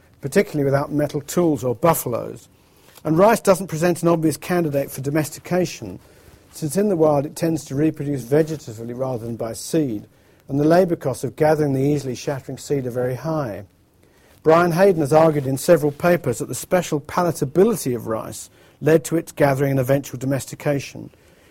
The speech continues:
in the context of feasting occasions amongst fo-, forager communities, he theorises, as a way of projecting status, one of the most important ways in which rice was consumed, perhaps being as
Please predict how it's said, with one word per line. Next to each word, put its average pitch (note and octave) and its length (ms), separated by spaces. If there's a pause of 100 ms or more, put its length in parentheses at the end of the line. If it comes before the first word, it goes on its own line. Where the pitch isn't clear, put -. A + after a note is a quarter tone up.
in D3+ 100
the E3 60
context D#3 500
of C3+ 60
feasting D3+ 500
occasions C3+ 800 (460)
amongst C#3 500
fo-, - 220
forager C#3+ 400
communities, C#3+ 640
he B2+ 60
theorises, A2+ 800 (420)
as C3+ 160
a C#3+ 60
way D#3 160
of D3 100
projecting C#3+ 480
status, - 720 (400)
one D3 160
of D3 60
the D3 60
most D3 260
important D3+ 400
ways C#3+ 240
in C3+ 80
which C#3+ 180
rice D3 380
was B2+ 100
consumed, C#3+ 540
perhaps D3+ 400
being B2+ 340
as C3 340